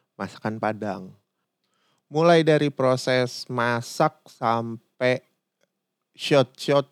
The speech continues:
yang menggambarkan makanannya itu sendiri tuh mewah-mewah dan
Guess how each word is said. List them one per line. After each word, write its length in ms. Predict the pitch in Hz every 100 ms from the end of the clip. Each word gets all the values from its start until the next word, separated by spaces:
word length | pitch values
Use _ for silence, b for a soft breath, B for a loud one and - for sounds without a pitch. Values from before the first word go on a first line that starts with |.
| _
yang 240 | 123 117
menggambarkan 1300 | 117 117 113 113 113 110 110 - 127 123 120 117 -
makanannya 720 | 123 113 - 117 113 113 113
itu 160 | 110 113
sendiri 400 | - 117 123 139
tuh 400 | - 151 135 - _ _ _ _ _ _ _
mewah-mewah 880 | 120 113 110 120 117 110 107 117 117
dan 400 | 107 104 107